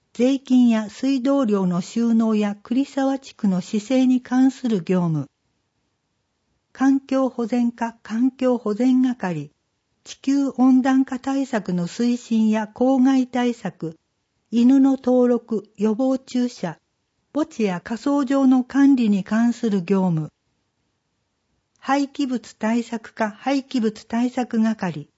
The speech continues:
ゴミの収集や減量化、リサイクルなどゴミ全般に関する業務。廃棄物対策課清掃指導係、ゴミステーションや不法投棄のパトロールと指導に関する業務。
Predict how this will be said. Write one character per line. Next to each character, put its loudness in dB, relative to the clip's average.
ゴ 2
ミ 6
の 4
収 -6
集 -6
や -4
減 2
量 2
化、 -8
リ -2
サ -4
イ -4
ク -6
ル -2
な -2
ど -8
ゴ 2
ミ 4
全 0
般 0
に 2
関 0
す -6
る -2
業 0
務。 -6
廃 -2
棄 -6
物 -6
対 -2
策 -8
課 -6
清 -4
掃 -2
指 -4
導 2
係、 -2
ゴ 0
ミ 4
ス -20
テ -2
ー -4
シ -6
ョ 2
ン 0
や -4
不 -6
法 0
投 -2
棄 -2
の 0
パ -12
ト -4
ロ 0
ー 0
ル -4
と -8
指 -4
導 2
に 4
関 2
す -6
る 0
業 0
務。 -4